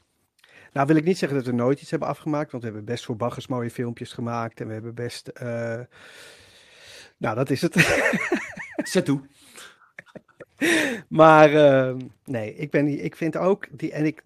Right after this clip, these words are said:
Speaker 1: vind die, weet je, en heel eerlijk, het gaat natuurlijk, je wil dat het, eh, beluisterd wordt door v-, heel veel mensen, dat, dat je, dat je bij, eh, eh,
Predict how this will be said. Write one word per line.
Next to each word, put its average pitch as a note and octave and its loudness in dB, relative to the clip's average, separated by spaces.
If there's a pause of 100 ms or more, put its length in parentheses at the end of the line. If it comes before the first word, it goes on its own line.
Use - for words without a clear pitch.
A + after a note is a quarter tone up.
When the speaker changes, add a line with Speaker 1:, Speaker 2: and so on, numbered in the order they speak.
Speaker 1:
vind - -6
die, B2+ -10 (540)
weet C3+ -4
je, D#3+ -6
en B2 -6 (1120)
heel C3 -4
eerlijk, A#2 -6
het - -12
gaat A#2+ -4
natuurlijk, A#2+ -8 (320)
je C#3+ 2
wil B2 2 (320)
dat B2+ 2
het, - -6 (120)
eh, - -20 (540)
beluisterd C3+ 2
wordt B2 -2
door C#3 -2
v-, - -14
heel F3+ 0
veel D3 -2
mensen, C#3 -2
dat, C3 -4 (120)
dat C3 -8
je, C#3 -6
dat B2+ -10
je C3+ -6
bij, B2 -6
eh, B2 -8 (580)
eh, D3 -14